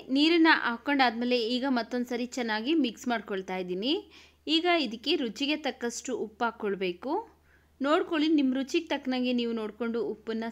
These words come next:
ಸೇರಿಸ್ಕೊಂಡು ಚೆನ್ನಾಗಿ ಮತ್ತೊಂದು ಸರಿ ಮಿಕ್ಸ್ ಮಾಡ್ಕೊಳ್ಳೋಣ. ನೋಡಿ, ಈಗ ಮಿಕ್ಸ್ ಮಾಡಿಕೊಂಡು ಇದ್ರ ಮೇಲೆ ಲಿಡ್ನ ಕ್ಲೋಸ್ ಮಾಡಿ ಚೆನ್ನಾಗಿ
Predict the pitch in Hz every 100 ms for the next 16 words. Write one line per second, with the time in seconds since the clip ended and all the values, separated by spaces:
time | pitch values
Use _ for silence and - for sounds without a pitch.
0 | - 202 196 - 220 208 277 440 - -
1 | _ 285 262 226 233 381 254 226 220 214
2 | 214 277 381 262 - 233 208 190 196 180
3 | 185 277 440 - _ _ _ _ _ _
4 | _ _ _ _ _ _ _ _ _ _
5 | _ _ _ _ _ _ _ _ 240 254
6 | 254 - 208 208 277 262 240 - 330 285
7 | 233 220 247 - 254 277 285 285 285 240
8 | 208 269 339 320 220 208 214 190 185 277
9 | - - _ _ - 269 277 240 262